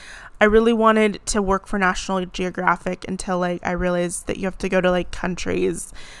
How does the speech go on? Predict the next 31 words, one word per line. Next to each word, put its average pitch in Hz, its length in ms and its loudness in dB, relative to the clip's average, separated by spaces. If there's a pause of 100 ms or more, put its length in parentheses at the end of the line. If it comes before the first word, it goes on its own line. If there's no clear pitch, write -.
(420)
that, 196 200 0
like, 190 140 0 (300)
you 202 140 0
know, 185 200 4
it 175 100 0
was 185 180 0
just 175 200 -6
gonna 190 160 -2
be 175 360 -4 (280)
a 208 100 4
really, 196 360 2
like, 180 120 0
I'm 220 180 2
not 226 180 12
a 214 60 4
camping, 196 880 2 (100)
roughing 190 580 0
it 190 280 -6
type - 280 -4
of 180 140 -14
girl. 175 440 -2
I 190 100 -6
like 185 400 -4 (680)
my 214 220 -2
showers. 190 680 4
I 196 160 0
<laughs> 381 240 2
like - 380 0 (380)
air - 200 0
conditioning. 254 840 2 (420)
I 285 120 0